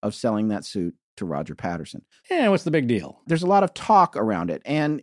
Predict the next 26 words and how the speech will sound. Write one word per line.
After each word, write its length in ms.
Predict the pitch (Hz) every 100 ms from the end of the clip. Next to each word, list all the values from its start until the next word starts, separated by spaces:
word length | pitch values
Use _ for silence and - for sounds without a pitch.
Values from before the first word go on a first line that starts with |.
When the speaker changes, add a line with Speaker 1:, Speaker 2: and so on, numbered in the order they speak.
| -
Speaker 1:
this 220 | 285 -
is 80 | 277
the 80 | 214
thing 480 | 214 190 180 143
that 100 | 147
I 100 | 143 131
think 560 | - - 175 165 - _
you 140 | 147 139
have 200 | 131 131
to 280 | 139 131 127
remember 580 | 131 110 98 98 156 - _ 139
and 440 | 127 123 123 110 - _ _ _ _
is 160 | 127 123
important, 540 | 123 - 170 123 101 117
is 140 | 123
that 180 | 135 127
Philip 260 | 233 240
Morris 440 | 131 175 170 156 -
was 560 | 131 143 135 127 131 - _
a 440 | 131 131 135 131 127 -
brilliant 640 | 120 123 175 175 160 - 107
businessman. 640 | 131 113 95 85 58 -
He 100 | 143
was 180 | 143 127
very 300 | 123 147 170
good 540 | 139 151 139 113 113